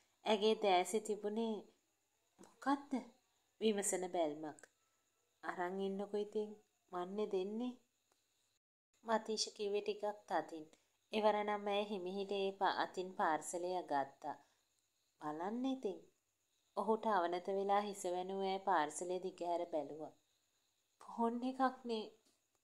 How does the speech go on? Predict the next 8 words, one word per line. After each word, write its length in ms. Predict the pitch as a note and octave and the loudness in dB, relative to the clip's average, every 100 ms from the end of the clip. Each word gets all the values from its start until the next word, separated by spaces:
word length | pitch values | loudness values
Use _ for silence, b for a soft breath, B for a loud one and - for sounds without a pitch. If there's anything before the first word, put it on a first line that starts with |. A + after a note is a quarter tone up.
| _ _ _ _ _ _ _ _ _ A3 | _ _ _ _ _ _ _ _ _ -6
ඇගේ 280 | A3 G3+ G3 | -2 0 2
දෑස් 340 | G3 F3+ F3+ | 2 2 0
විසල් 420 | G3 F#3 - E3+ E3 | -6 -8 0 0 0
විය. 240 | E3+ E3 E3 _ _ _ _ _ _ G#3 | -6 -8 -10 _ _ _ _ _ _ -4
"ඔව්, 180 | A3+ C4+ G#3 _ - | -2 -4 -8 _ -16
ඉතින්?" 360 | G#3+ - G4+ A#4 - _ _ _ _ _ _ _ _ - | -8 -2 -2 -2 -20 _ _ _ _ _ _ _ _ -8
"ඒත් 220 | A3 A#3 - _ - | -6 -6 -10 _ -12
මතීෂ 500 | A#3+ C4 B3+ C4 | -4 -4 -4 -4